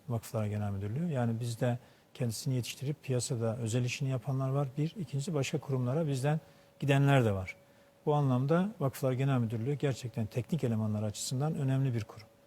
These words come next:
Artı şunu ifade edeyim. Biz kurum olarak, e, sözleşmeli aldığımız bütün personelin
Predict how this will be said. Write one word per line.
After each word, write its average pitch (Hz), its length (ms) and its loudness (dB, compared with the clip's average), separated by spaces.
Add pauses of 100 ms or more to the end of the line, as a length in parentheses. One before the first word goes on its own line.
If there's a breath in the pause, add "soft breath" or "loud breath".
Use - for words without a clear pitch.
(400 soft breath)
Artı 151 280 0
şunu 180 220 4
ifade 120 400 4
edeyim. 147 360 0
Biz 135 300 4 (680)
kurum 156 220 4
olarak, 107 300 4 (840)
e, 110 260 0
sözleşmeli 143 800 0 (160)
aldığımız 127 540 0
bütün 165 280 2
personelin 117 840 0